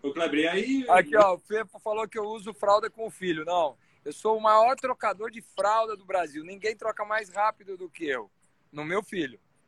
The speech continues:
Speaker 2: Agora
Speaker 1: É, eu, eu, eu, eu também, eu costumava ser rápido com as minhas também, mas já perdi essa prática aí. E, <laughs> ah, ah,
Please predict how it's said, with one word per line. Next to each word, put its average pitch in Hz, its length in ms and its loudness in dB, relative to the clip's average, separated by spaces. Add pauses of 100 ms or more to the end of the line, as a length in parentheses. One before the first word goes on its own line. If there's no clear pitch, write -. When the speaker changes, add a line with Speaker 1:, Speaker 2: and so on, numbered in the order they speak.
(500)
Speaker 2:
Agora 143 500 -4
Speaker 1:
É, 123 520 -8
eu, 160 420 4
eu, 147 220 4
eu, 165 340 4
eu 151 180 4
também, 185 340 -4
eu 170 100 0
costumava 175 320 -8
ser 226 140 -8
rápido 202 360 0
com 208 100 -6
as 202 140 -4
minhas 165 260 -10
também, 120 360 -4
mas 101 240 -12
já 127 120 -6
perdi 139 300 -2
essa 151 160 -6
prática 107 480 -8
aí. 85 160 -12 (600)
E, 131 440 6 (540)
<laughs> - 400 -20
ah, 139 180 2
ah, 139 360 -2